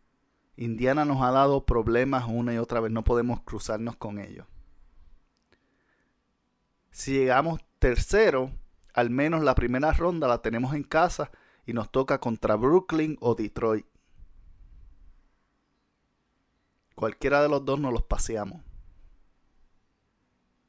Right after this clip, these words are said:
Y luego de eso, el equipo que más me preocupa del este. Yo sé que Kyrie y el Ingenio dicen que no van a perder siete juegos, pero yo le he perdido un la fe a este equipo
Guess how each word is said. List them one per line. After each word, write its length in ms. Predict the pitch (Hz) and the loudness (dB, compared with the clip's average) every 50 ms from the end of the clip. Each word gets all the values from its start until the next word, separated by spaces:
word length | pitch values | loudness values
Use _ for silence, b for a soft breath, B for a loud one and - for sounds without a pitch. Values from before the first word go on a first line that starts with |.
| _ _ _ _ _ _ _ _ _ _ _ _ _ _ _ _ | _ _ _ _ _ _ _ _ _ _ _ _ _ _ _ _
Y 80 | - 117 | -6 -2
luego 260 | 110 117 127 139 147 | 2 2 4 4 4
de 140 | 160 185 196 | 4 2 2
eso, 300 | 190 - 170 160 151 - - - - - - - _ _ _ _ _ _ _ _ _ _ _ _ _ _ _ _ _ _ _ _ _ _ _ _ _ _ | 0 -4 -8 -10 -10 -12 -18 -18 -18 -20 -20 -20 _ _ _ _ _ _ _ _ _ _ _ _ _ _ _ _ _ _ _ _ _ _ _ _ _ _
el 160 | 120 120 117 | -6 -6 -6
equipo 340 | 104 - 127 135 - 151 135 | -6 -4 -8 -4 -2 -2 -2
que 120 | 151 147 | -2 -2
más 180 | 143 143 143 139 | -2 -2 -2 -2
me 140 | 151 143 | -4 -6
preocupa 540 | - - 131 123 - - 123 - - 110 107 | -4 -4 -6 -6 -4 -8 -8 -4 -4 -4 -4
del 160 | 107 107 110 | -4 -4 -4
este. 400 | 120 139 135 - - - - - - - - - - _ - - - - - - - - - _ _ - - - - _ _ _ _ _ _ _ _ _ _ _ | -2 -2 -4 -4 -4 -12 -16 -14 -14 -18 -18 -20 -20 _ -20 -20 -20 -20 -20 -20 -20 -20 -20 _ _ -20 -20 -20 -20 _ _ _ _ _ _ _ _ _ _ _
Yo 100 | - 120 | -10 -10
sé 140 | 110 - 135 | -8 -8 -8
que 160 | 120 123 113 | -10 -10 -10
Kyrie 600 | - - 123 131 151 165 160 165 170 165 - - - _ _ _ _ _ _ _ _ | -2 2 4 4 4 4 2 2 0 0 -2 -8 -14 _ _ _ _ _ _ _ _
y 120 | - 123 127 | -2 0 0
el 120 | 120 120 | 2 2
Ingenio 420 | 117 110 107 135 143 151 147 143 | -2 -2 0 0 0 2 0 0
dicen 300 | 131 143 156 147 - 139 | 0 -2 -4 -2 -4 -6
que 140 | 123 - 113 | -2 -2 0
no 100 | 113 113 | 2 2
van 100 | 123 131 | 2 2
a 80 | 131 131 | 2 0
perder 220 | - 127 127 127 | 0 -2 -2 -4
siete 260 | 120 - 139 - 127 | -4 -6 -6 -6 -6
juegos, 300 | 117 117 123 120 113 104 - | -4 0 0 0 0 2 2
pero 320 | - 110 107 104 - - - _ _ _ _ _ _ _ _ _ _ _ _ _ _ _ _ _ _ _ _ _ _ _ _ _ _ _ _ | 2 2 2 -2 -6 -8 -14 _ _ _ _ _ _ _ _ _ _ _ _ _ _ _ _ _ _ _ _ _ _ _ _ _ _ _ _
yo 140 | - 127 | -2 2
le 80 | 131 139 | 2 4
he 40 | 143 | 4
perdido 400 | - 143 143 135 139 143 147 143 | 4 2 4 2 0 0 0 0
un 100 | 143 127 | 0 2
la 140 | 131 120 113 | 4 4 4
fe 180 | - - 135 131 | 4 2 2 0
a 40 | |
este 180 | 127 - - 131 | 0 0 -4 -8
equipo 380 | - - 127 - - 120 107 | -6 -6 -8 -6 -6 -6 -8